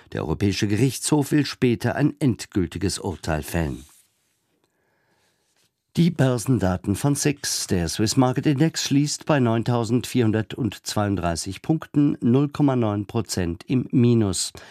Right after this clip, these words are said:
Und der Dow Jones Index in New York stand kurz vor Schluss bei plus drei Komma eins Prozent.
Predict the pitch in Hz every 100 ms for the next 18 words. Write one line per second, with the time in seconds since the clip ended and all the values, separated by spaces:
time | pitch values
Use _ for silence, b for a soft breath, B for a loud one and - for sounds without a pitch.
0 | B 95 - - - 85 85 85 90 113
1 | 127 120 143 131 127 - 127 123 135 160
2 | - 151 147 - 131 - 135 127 120 107
3 | - B B - 117 127 - - 143 -
4 | - - 92 104 101 120 117 - 82 -
5 | - - 135 - 78 - - -